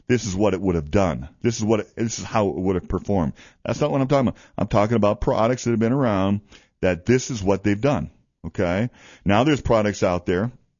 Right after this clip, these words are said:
that have no cap, and they take the fee off the top. Okay, that's great. And they have no downside. And so you have an index,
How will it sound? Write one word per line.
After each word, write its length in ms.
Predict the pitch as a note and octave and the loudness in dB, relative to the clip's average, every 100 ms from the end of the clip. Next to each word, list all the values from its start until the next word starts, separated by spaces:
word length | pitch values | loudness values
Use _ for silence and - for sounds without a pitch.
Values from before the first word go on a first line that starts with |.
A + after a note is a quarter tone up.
| _ _ _ _ _ - | _ _ _ _ _ -2
that 140 | G#2 | 2
have 160 | A2+ A#2 | 2 4
no 180 | D3 G#3+ | 2 2
cap, 420 | - D#2 A1+ - - _ _ _ _ _ _ _ _ _ | -2 -6 -8 -18 -20 _ _ _ _ _ _ _ _ _
and 1000 | A2+ A2 G#2+ G#2 G2+ G2+ G2 G2 G2+ F2 - _ _ | 2 4 4 4 4 2 2 2 -2 -8 -20 _ _
they 140 | G2 | -4
take 240 | - F#2+ G#2+ | 0 0 0
the 60 | |
fee 260 | - G#2+ G2 | 0 2 4
off 180 | F#2+ G2 | 4 0
the 80 | A#2+ | 0
top. 420 | E3+ C#3 E2 - - _ _ _ _ _ | 0 0 -4 -10 -20 _ _ _ _ _
Okay, 200 | D#3+ E3+ | -8 -4
that's 180 | D#3 C#3+ | -4 -4
great. 340 | - F3 - - _ _ _ _ | -4 -4 -4 -10 _ _ _ _
And 160 | A#2 A2+ | 2 4
they 60 | G#2 | 4
have 140 | F#2+ | 4
no 120 | G#2 | 2
downside. 760 | G2+ G#2+ A#2+ A2+ - C#2 B1 - _ _ _ _ _ - | 4 2 2 0 -2 -6 -10 -18 _ _ _ _ _ 0
And 160 | A2 | 0
so 360 | - B2+ A2 G#2 | 2 4 4 2
you 180 | G2+ F#2+ | 0 0
have 240 | A2 G#2 | 2 2
an 140 | F#2+ - | -2 0
index, 760 | B2+ E3+ D#3+ D#3 - - - | 0 2 2 0 -6 -14 -16